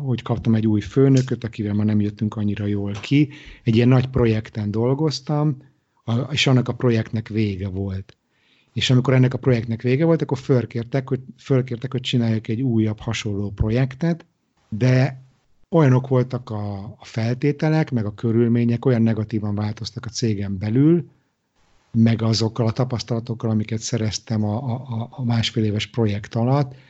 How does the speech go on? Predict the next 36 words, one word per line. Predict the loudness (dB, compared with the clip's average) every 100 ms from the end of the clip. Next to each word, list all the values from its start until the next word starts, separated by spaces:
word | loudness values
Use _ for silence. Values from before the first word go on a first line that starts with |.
| _ _ 0
úgy | 2 4
éreztem, | 4 4 2 2 2
hogy | 4
ez | 2
nem | 2 2
az | 2 -2
a |
dolog, | -2 0 0
amit | 0 0
szeretnék | -2 -4 -4 -4 -4
folytatni, | -2 -2 -2 -4 -14 -10 -10 -4
hogy | 0
ebben | 0 2
nem | 2 2
tudok | -2 -8
fejlődni. | -6 -4 -2 -2 0 4 4 4 0 -20 _ _ _ _ _ -18 -14 -12 -12 -14 -6
Volt | 4 4 4
egy | 2
olyan | 2 2
lehetőségem, | 0 0 0 0 0 2 2
hogy | 2
el | 2 2
tudtam | -2 -4 0
jönni | 2 2 2
úgy | 0 -2
a |
cégtől, | -4 -4 -4 -2 2 4 4 0 _ _ _ _
hogy | 0
egy, | 2 2 -2
egy | -6 -4
szemmel | 2 4 6 4
jól | 4 2 0
látható | -2 -4 -8 -4 -2
összeget | 0 -2 -6 -6 -8 -14 -6 -6 -4
kifizetnek | -8 -4 -4 -4 -4 -6 0
nekem, | 0 2 2 4 4